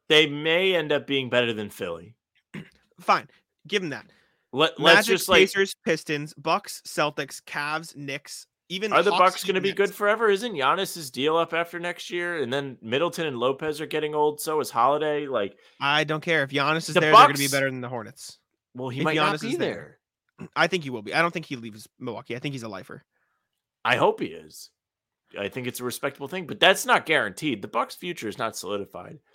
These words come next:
Speaker 1: They'll be better than Toronto.
Speaker 2: I think the
Speaker 1: Uh,
Speaker 2: Hornets have the worst future in the East, and that's including the Wizards.
Speaker 1: I can see that.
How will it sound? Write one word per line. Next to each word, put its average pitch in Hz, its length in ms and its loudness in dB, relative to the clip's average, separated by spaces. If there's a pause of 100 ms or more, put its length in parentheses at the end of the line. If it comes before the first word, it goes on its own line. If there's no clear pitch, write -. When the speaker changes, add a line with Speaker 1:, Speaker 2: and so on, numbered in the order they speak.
Speaker 1:
They'll 160 120 4
be 208 120 0
better 190 280 2
than 147 160 -2
Toronto. 104 680 -6 (680)
Speaker 2:
I 156 120 8
think 120 100 10
the 117 200 10
Speaker 1:
Uh, 113 60 10
Speaker 2:
Hornets 151 240 4 (120)
have 147 260 6 (160)
the 131 140 -6
worst 123 240 -4
future 113 440 -10
in 113 160 -12
the 104 120 -12
East, - 280 -14 (100)
and 135 140 -4
that's 139 200 0
including 127 400 -4
the 104 80 -14
Wizards. - 500 -20 (2000)
Speaker 1:
I 131 140 4
can 117 120 -4
see 92 240 -6
that. 85 360 -6